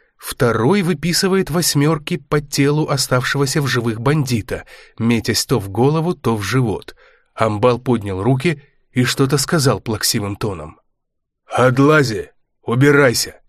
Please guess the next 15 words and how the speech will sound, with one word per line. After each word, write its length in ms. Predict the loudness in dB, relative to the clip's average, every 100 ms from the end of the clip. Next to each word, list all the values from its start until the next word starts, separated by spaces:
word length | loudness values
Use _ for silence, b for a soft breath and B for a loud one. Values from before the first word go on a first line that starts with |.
| _ -6
гортанно 600 | -2 -2 -2 -2 -2 -4
ответил 420 | -4 -6 -6 -6
толстяк. 640 | -4 -4 -6 -10 -16 -20 _ _ _ _ _ _ _ -8
Зелёная 580 | -2 0 2 2 0
куртка 420 | -2 -4 -4 -2 2
мигом 380 | 2 2 2
растворилась 600 | 2 0 -2 -2 0 -2 -2
во 100 | -2
тьме. 360 | -4 -6 -12 _ _ _ _ -6
Кругляш 580 | -2 0 2 2 0 -2
дружелюбно 600 | -2 0 0 0 0 -2
потрепал 480 | -4 -4 0 0
мальчика 460 | 0 0 -2 -4 -8
по 120 | -4
щеке 440 | -4 -2 0 -2